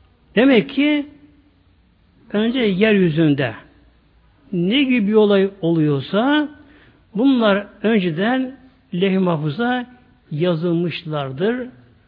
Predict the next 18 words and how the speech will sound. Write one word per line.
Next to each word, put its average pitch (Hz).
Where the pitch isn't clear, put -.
Vakti 170
gelince 156
bunlar 175
mutlaka 208
olurlar 156
muhteremler. -
Olurlar 123
bunlar. 117
Yine 277
kişisel 196
olarak 226
başımıza 196
ne 196
gelecekse 240
bu 226
da 233
yazılmıştır. 165
E, 190